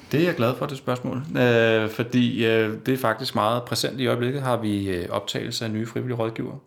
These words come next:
Det har vi to gange om året. Øh, vi har sådan lige omtrent to hundrede frivillige rådgivere, som yder et fuldstændig unikt, fantastisk stykke arbejde. Og det er helt rigtigt, at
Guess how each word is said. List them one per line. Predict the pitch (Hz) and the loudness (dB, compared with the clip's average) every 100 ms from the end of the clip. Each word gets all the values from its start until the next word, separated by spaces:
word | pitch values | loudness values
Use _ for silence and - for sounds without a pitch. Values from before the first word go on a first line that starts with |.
| _ - | _ -12
Det | 104 | -8
har | 107 | -8
vi | |
to | 113 117 | -8 -6
gange | 117 110 | -4 -4
om | 104 | -4
året. | - - - - - - - - _ | -6 -10 -16 -20 -20 -20 -20 -20 _
Øh, | 131 117 113 107 104 104 110 - 113 | 4 6 6 6 6 2 0 -4 -2
vi | |
har | 110 123 120 | 0 0 -2
sådan | - 117 110 | -2 0 0
lige | 117 | 0
omtrent | 107 101 110 113 | -2 -2 -4 -6
to | - 135 | -6 -4
hundrede | 120 127 127 | -2 -2 -4
frivillige | - 123 127 | -4 -4 -2
rådgivere, | 113 113 120 110 120 - _ - - - - | -2 -4 -4 -8 -10 -16 _ -20 -20 -20 -16
som | - 120 | -4 0
yder | 120 120 127 | 2 4 4
et | 113 107 - - | 4 0 -2 -16
fuldstændig | - 120 123 117 110 123 113 | -6 -4 -2 -4 -4 -6 -2
unikt, | 110 113 117 - - | 0 0 -4 -14 -10
fantastisk | 120 113 104 110 | -6 -6 -6 -8
stykke | - 107 | -8 -4
arbejde. | 104 101 107 107 - - | -2 -2 -4 -6 -12 -4
Og | 120 | 0
det | 120 120 | 4 4
er | |
helt | 117 120 | 2 0
rigtigt, | 104 101 123 - | -2 -2 -6 -6
at | 120 | -10